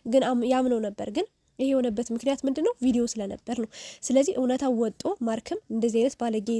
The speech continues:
ነገር እንደማያደርግ መውጣቱ ማርክ፣ እ፣ እኔ እንጃ፣ እውነታው መታወቁ በአጭሩ ደስ ብሎኛል። ቤዛም ደግሞ ይሄን ነገር ምንም ነገር ቢልሽም፣ ምንም ነገር ቢበሳጭብሽም፣ ቢናደድብሽም እውነታ ስላለው፣ እ፣ የምትወጁ ከሆነ፣ ም-፣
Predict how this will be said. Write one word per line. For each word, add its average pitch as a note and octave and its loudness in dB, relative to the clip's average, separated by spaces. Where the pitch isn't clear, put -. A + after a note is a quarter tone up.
ነገር A3+ -2
እንደማያደርግ G#3 -4
መውጣቱ A#3 0
ማርክ፣ A3+ -2
እ፣ - -6
እኔ - -4
እንጃ፣ A3+ 0
እውነታው C4 2
መታወቁ A#3 -4
በአጭሩ A3 -4
ደስ A#3+ -2
ብሎኛል። G#3+ -6
ቤዛም C4+ 4
ደግሞ B3 2
ይሄን C#4 4
ነገር B3 2
ምንም C#4 4
ነገር A3+ 2
ቢልሽም፣ A#3 -2
ምንም B3 2
ነገር B3 2
ቢበሳጭብሽም፣ G#3+ -6
ቢናደድብሽም G#3+ -2
እውነታ A3+ 0
ስላለው፣ G3+ -2
እ፣ A3 -4
የምትወጁ A3+ 0
ከሆነ፣ G#3+ -4
ም-፣ A3 0